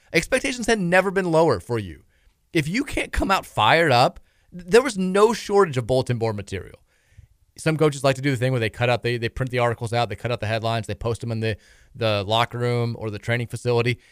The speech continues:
You could have made an entire wallpaper on message board stuff, on prediction stuff, on anything that could have served as motivational tools for this team.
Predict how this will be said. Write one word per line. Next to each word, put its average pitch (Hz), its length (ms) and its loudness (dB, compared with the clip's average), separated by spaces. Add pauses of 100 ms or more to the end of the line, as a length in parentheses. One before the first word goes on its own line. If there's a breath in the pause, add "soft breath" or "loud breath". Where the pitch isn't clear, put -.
(140 soft breath)
You 262 100 -2
could 285 160 -2
have 202 160 -2 (140)
made 180 260 4
an 185 120 0
entire 160 340 4
wallpaper 127 720 2 (420)
on 131 160 2
message 131 320 2
board 120 240 -2
stuff, 110 400 0 (460)
on 110 300 0 (260)
prediction 127 420 -4
stuff, 110 380 0 (360)
on 131 200 2 (100)
anything 156 460 0
that 117 100 -6
could 135 120 0
have 127 100 0
served 127 180 0
as 98 120 -8
motivational 107 500 -4
tools 104 180 -6
for - 80 -14
this 98 140 -8
team. 95 260 -2